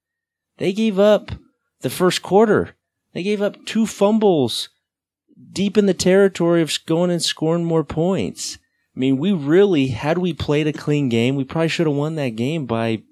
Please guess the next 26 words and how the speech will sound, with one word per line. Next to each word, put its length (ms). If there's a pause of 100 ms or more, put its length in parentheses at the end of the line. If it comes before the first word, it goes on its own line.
(200)
three 260
scores, 680 (800)
like 240
we, 280
we 180
had 420
hoped 380
and 120
talked 280
about. 360 (720)
But 220
we 180
didn't, 640
but 140
we, 260
we 120
still 540
were 120
able 260
to 60
find 360
a 60
way 540
to, 400 (100)
to 100
beat 480